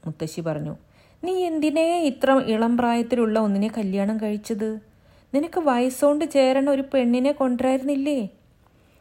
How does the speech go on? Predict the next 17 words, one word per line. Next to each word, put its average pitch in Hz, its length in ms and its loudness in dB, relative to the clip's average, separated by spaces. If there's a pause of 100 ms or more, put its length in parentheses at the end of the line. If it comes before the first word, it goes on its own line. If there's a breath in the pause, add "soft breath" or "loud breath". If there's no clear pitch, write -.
(160 soft breath)
"ഇവിടുന്ന് 214 560 2
പറഞ്ഞത് 180 380 4 (120)
ശരിയാ," 156 400 0 (380)
വേലായുധൻ 175 500 -6
പറഞ്ഞു. 156 300 -8 (460 soft breath)
"പക്ഷേ 349 240 2 (160)
ഈ 359 80 4 (160)
പെണ്ണിനെ 233 400 2 (120)
കണ്ടപ്പോ 170 540 -2 (160)
കണ്ണു 214 380 4
മഞ്ഞളിച്ചു 175 540 0
പോയി. 151 240 -2 (280)
ഈ 415 60 2
പെണ്ണിന്റെ 202 460 0 (140)
നിറവും 170 640 0 (220)
ചുരുണ്ട 185 340 0 (140)
മുടിയും 165 600 -2